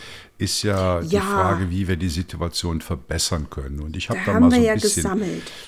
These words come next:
Speaker 1: ein bisschen rumgesucht, oder? Es gibt natürlich Webseiten
Speaker 2: Mhm.
Speaker 1: und Projekte, die sich dem Thema widmen. Da, äh, ich hab da jetzt nicht alles gefunden, was es gibt, sondern nur so mal die ersten Treffer,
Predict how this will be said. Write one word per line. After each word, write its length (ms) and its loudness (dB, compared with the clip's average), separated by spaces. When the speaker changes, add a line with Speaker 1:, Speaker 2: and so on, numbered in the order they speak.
Speaker 1:
ein 60 -6
bisschen 340 2
rumgesucht, 1000 2
oder? 400 0
Es 160 -4
gibt 200 -8
natürlich 460 -2
Webseiten 540 4
Speaker 2:
Mhm. 80 0
Speaker 1:
und 160 -2
Projekte, 580 -2
die 80 0
sich 240 -2
dem 240 -2
Thema 540 2
widmen. 640 -2
Da, 640 0
äh, 40 -4
ich 140 -6
hab 100 -4
da 100 0
jetzt 300 0
nicht 240 -6
alles 400 4
gefunden, 560 -2
was 160 -4
es 200 -6
gibt, 220 -4
sondern 340 -2
nur 200 2
so 380 0
mal 100 4
die 180 2
ersten 380 0
Treffer, 680 0